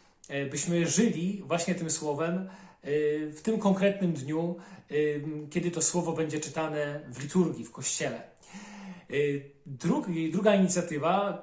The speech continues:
także od poniedziałku do soboty, e, popołudniami będą, e, wyświetlały się, e, podcasty w wykonaniu naszej młodzieży. E,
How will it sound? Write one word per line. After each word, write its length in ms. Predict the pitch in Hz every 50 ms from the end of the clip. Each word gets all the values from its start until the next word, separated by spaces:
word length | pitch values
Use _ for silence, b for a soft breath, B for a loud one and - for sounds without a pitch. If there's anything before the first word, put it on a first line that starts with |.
| - -
także 300 | - 196 202 214 175 170
od 100 | 160 160
poniedziałku 500 | - - 156 151 143 170 185 185 190 180
do 80 | 151 147
soboty, 540 | - - 147 143 139 135 - 170 185 220 233 - - - B B B B B B B B
e, 200 | - 147 147 151
popołudniami 1120 | 147 - - 220 - - 220 226 208 190 175 170 165 151 147 139 143 165 190 226 220 - - - _ _
będą, 720 | - 135 123 123 - 170 202 220 214 214 220 220 220 214 208
e, 260 | 190 170 175 175 165
wyświetlały 600 | 156 143 - - - 170 170 175 175 175 170 170
się, 380 | - - 160 165 170 175 175 175 B B B B B B B B
e, 260 | 135 139 147 147 147
podcasty 760 | 147 - 180 175 - - - - 143 - - - - 160 190
w 160 | 202 175 -
wykonaniu 440 | - 147 - 156 151 165 170 165 156
naszej 460 | 151 147 - - 156 147 143 139 139
młodzieży. 800 | 139 139 135 139 151 156 139 160 151 135 123 117 160 190 220 - - - B B B B B B B B B B B B B
E, 180 | 131 139 143